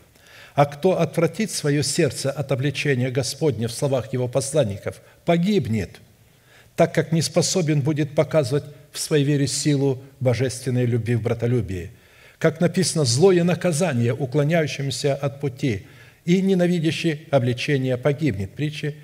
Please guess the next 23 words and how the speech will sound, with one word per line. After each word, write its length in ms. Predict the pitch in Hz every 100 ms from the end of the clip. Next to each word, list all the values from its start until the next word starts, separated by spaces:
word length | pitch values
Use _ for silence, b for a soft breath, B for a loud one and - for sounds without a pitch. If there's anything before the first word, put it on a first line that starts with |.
| -
пятнадцать 540 | 120 120 127 123 131 120
десять. 300 | 117 - - B B B B
Оказывается, 540 | 170 190 175 160 160
человек, 440 | - 180 165 190 190
который 340 | 151 160 156
ненавидит 500 | 151 160 160 165 151
обличение, 580 | 139 135 - 175 160 151
он 200 | 170 160
уклоняется 1000 | 151 170 170 202 156 110 - 117 101 - b b b b b b b _ -
от 300 | 139 - -
истинного 560 | 156 - 143 127 131
пути 540 | 123 151 - 160 90 - - b -
и 120 | 131
идёт 320 | 156 160 170 160
уже 460 | 131 156 147 135
не 320 | 135 170 175 123 - - _
по 100 | 156
пути, 640 | 151 156 - 226 131 92 - - _ _
которым 420 | 147 139 156 131
прошёл 440 | 123 143 - 151
Христос 500 | 117 131 127 - 139
за 180 | 98 120
ним, 260 | 120 113